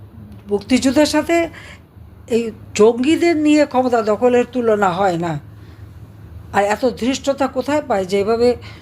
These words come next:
তুলনা করে? তুলনা করার অধিকার আছে তাদের?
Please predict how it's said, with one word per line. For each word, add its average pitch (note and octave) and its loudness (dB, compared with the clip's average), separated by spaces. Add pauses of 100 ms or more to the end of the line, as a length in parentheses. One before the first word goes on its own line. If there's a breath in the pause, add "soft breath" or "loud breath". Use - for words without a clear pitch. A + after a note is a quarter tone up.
(100)
তুলনা A#3+ 2
করে? B3+ -4 (1400)
তুলনা A3 4
করার A#3 2
অধিকার A#3 2
আছে D#4+ 0
তাদের? G#3+ -2